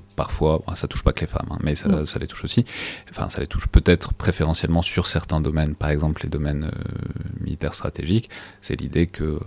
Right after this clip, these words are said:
Speaker 1: je parle et j'ai toutes les qualifications pour parler, mais je ne me sens pas légitime pour autant.
Speaker 2: Exactement.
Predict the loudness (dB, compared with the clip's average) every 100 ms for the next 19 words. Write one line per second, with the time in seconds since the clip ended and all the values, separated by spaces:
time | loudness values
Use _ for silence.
0 | -8 -8 0 2 4 2 -2 -6 -4 -2
1 | -2 -4 -6 -2 0 2 0 -4 -2 -2
2 | -2 -2 -4 -4 0 2 4 4 2 0
3 | -2 -2 -2 -2 -2 -2 -4 -4 -4 -2
4 | -4 -4 -10 -14 -20 0 4 4 6 4
5 | 4